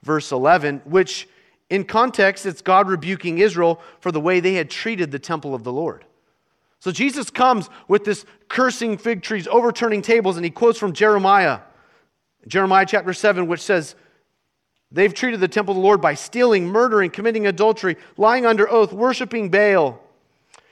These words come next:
And he says, "And then you come into the house of the Lord saying, 'We are safe.'" In other words, the way you're living your life,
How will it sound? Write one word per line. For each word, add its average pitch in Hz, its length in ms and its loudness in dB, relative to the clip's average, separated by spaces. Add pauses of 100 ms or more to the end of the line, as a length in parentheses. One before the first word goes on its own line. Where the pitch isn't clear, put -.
(200)
And 170 80 0
he 196 60 0
says, 175 200 -2
"And 190 160 0
then 277 160 2
you 254 140 -2
come 226 280 2
into 202 160 0
the 180 100 2
house 220 280 2
of 226 80 0
the 196 80 0
Lord 226 320 4
saying, 180 400 0 (240)
'We 196 160 2
are 202 80 6
safe.'" 196 580 -2 (240)
In 202 100 0
other 277 160 4
words, 233 220 4
the 226 80 0
way 262 140 4
you're 262 180 0
living 233 320 0
your 214 100 0
life, 226 480 2